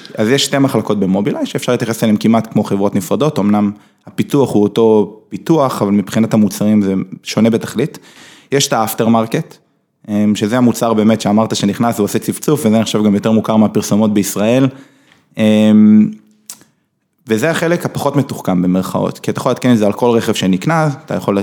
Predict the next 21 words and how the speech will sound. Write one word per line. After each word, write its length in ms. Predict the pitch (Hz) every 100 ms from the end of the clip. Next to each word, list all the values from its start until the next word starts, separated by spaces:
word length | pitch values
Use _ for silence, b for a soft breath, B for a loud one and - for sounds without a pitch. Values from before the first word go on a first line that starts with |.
| -
לא 200 | - 117
משנה 240 | 113 107
איזה 120 | 107 104
רכב 120 | 101
קנית, 260 | 117 147 139
אתה 120 | -
יכול 160 | -
להתקין 320 | 101 - 156 165
את 80 |
זה, 180 | 156 165 151 B B B B _ -
אמ, 40 | 101 101 98 98 101 110 - - -
לכוון 680 | 104 - - - 101 107 120
את 80 | 107
העדשות 380 | 104 107 175 123
וכולי, 280 | - - 330
וזה 300 | 190 139 143
מקבל, 340 | 143 143 147 156
אתה 140 | -
מקבל 320 | 127 120 127
צפצופים 500 | 139 143 - 113 127 113
והתראות. 500 | 104 - 92 -